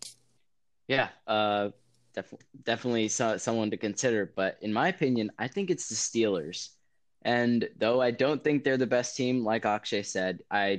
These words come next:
I am definitely, uh, surprised by their seven and oh record, because looking at their schedule, if I were to look at this schedule before the season were to start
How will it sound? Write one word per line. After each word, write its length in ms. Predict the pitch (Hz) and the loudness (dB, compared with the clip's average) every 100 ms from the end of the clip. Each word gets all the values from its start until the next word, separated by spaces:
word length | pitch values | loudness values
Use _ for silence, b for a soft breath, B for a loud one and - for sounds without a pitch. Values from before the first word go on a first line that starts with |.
| - | -2
I 100 | 101 | -2
am 100 | 98 | 0
definitely, 680 | 104 - 120 110 104 101 - _ _ _ _ - | -2 -2 -4 -2 -2 -6 -12 _ _ _ _ -8
uh, 280 | - 104 98 | -2 0 -2
surprised 580 | - - - 107 104 95 | -4 -6 -2 0 0 0
by 140 | 98 | -2
their 180 | 98 98 | 0 -2
seven 320 | - 104 104 98 | -2 -2 -2 -4
and 100 | 95 | -4
oh 120 | 95 | -2
record, 560 | 95 107 - 87 87 - _ - _ - | 0 0 -2 -8 -8 -14 _ -20 _ -8
because 420 | 113 123 110 - | -4 -2 -2 -2
looking 280 | 110 - 190 | -8 -4 -4
at 100 | 190 | -2
their 120 | 135 | -2
schedule, 760 | - - 107 95 85 80 80 - _ - | 0 0 0 0 0 0 -2 -8 _ -6
if 200 | 110 113 | -4 0
I 100 | 117 | 0
were 80 | 143 | 2
to 60 | |
look 220 | 131 123 | 2 0
at 100 | 127 | -2
this 140 | 117 104 | -2 -2
schedule 380 | 113 104 104 98 | -2 -2 -2 -4
before 380 | 92 - 90 | -6 -4 -4
the 60 | 92 | -4
season 380 | - 98 98 95 | -4 -4 -4 -4
were 140 | 95 | -4
to 60 | 98 | -4
start 500 | - 101 101 101 | -4 -2 0 -2